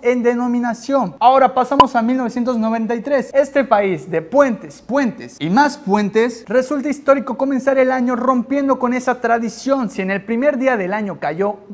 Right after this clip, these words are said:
en viernes, en consecuencia, lo más lógico es de que la fecha de labor comenzara el día lunes. Pues no pasó así, los bancos se encargaron de enterrar el primer puente de mil novecientos noventa y tres.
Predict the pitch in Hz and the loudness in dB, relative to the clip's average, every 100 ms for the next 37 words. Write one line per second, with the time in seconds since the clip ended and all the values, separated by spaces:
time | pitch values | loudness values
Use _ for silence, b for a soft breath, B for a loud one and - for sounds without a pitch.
0 | - 285 294 247 233 208 180 180 - 240 | -2 0 2 2 2 0 -4 -8 -4 0
1 | 269 254 208 240 185 156 180 254 262 220 | 0 0 -2 -2 0 -2 0 0 2 2
2 | 262 254 190 220 220 233 226 226 226 240 | 2 0 -4 -4 0 0 0 -2 0 0
3 | 233 B B B - 160 185 233 233 240 | 0 B B B 0 2 2 0 -2 -2
4 | 208 180 220 247 240 214 202 247 240 226 | 0 2 2 0 0 -2 0 0 2 2
5 | 226 240 277 311 202 - - 214 294 302 | 2 2 4 2 0 -6 -2 2 4 4
6 | 277 277 277 285 254 202 180 269 302 262 | 4 4 2 0 0 0 2 2 2 -2
7 | 262 - 311 269 233 208 247 233 220 262 | -4 -2 -2 2 2 4 2 2 0 0
8 | 277 214 202 220 220 277 320 302 247 269 | 2 0 2 0 4 4 4 2 2 2
9 | 254 - 311 285 240 254 208 208 277 277 | 0 2 2 4 2 0 2 0 0 0
10 | 240 - 247 262 247 208 233 240 233 240 | 0 -2 -2 -4 -4 0 2 2 -2 -2
11 | 233 233 254 170 - | -2 0 0 0 -10